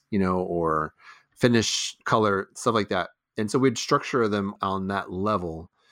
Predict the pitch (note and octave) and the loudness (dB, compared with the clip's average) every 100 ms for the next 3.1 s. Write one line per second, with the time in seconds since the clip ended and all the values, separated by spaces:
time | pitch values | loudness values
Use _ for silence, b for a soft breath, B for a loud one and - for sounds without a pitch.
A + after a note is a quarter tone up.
0 | b b b B2 A2+ G#2+ G2+ G#2 - - | b b b -2 2 4 4 2 -2 -16
1 | A2+ G#2 G2+ A2 G#2+ - A2+ G2+ _ A2 | -4 0 2 2 -2 -8 -12 -14 _ 0
2 | G2+ G2 F#2+ F#2+ F#2 - - G#2 G2+ G2+ | 0 0 -2 -4 -6 -8 0 2 2 0
3 | F#2+ | -4